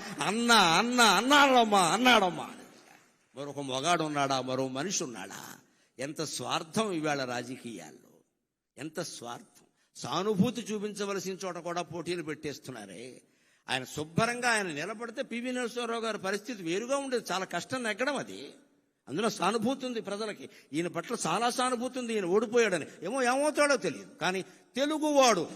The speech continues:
ఇంతకాలానికి ప్రధానమంత్రి అవుతున్నాడు, "నేను అడ్డుపడను, మా తెలుగుదేశం పార్టీ తరఫున పోటీ లేదు"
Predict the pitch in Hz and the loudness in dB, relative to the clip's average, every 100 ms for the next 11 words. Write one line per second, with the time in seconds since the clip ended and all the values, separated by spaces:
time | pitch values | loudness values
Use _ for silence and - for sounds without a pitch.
0 | - 240 240 226 226 220 214 196 196 196 | -4 0 2 4 4 4 2 -2 -2 0
1 | 202 202 196 190 190 180 180 185 175 151 | 2 2 0 -4 -2 -2 -2 0 2 2
2 | - - 175 202 196 185 160 196 170 180 | -2 -2 4 4 6 4 4 2 4 4
3 | 175 139 - - 190 185 196 202 196 196 | 4 0 -4 -4 -4 -2 -2 0 0 0
4 | 190 180 175 180 - 175 175 165 165 156 | -2 -2 0 -2 -2 -2 -2 -2 -4 -6
5 | 165 170 175 156 147 185 185 | -6 -6 -4 -6 0 0 0